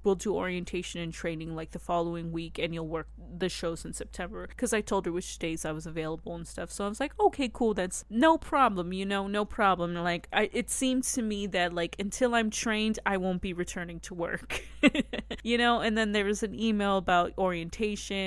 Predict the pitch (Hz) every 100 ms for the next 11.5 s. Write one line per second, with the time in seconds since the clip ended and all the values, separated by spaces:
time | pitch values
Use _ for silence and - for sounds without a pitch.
0 | 185 175 175 165 214 - 170 - 175 208
1 | 208 208 240 254 240 262 240 233 233 196
2 | 190 190 - 302 - - 254 262 359 381
3 | 370 - 170 - - 285 254 302 302 294
4 | 339 349 339 247 214 180 190 196 - 220
5 | 214 - 220 254 214 - 170 - - -
6 | 170 - 202 202 - 240 320 - 233 196
7 | 180 - - 202 190 170 165 170 - -
8 | 180 165 160 - - - - - - -
9 | - - 233 254 - 370 381 - - -
10 | - - - - - - 214 202 220 180
11 | - - 208 247 156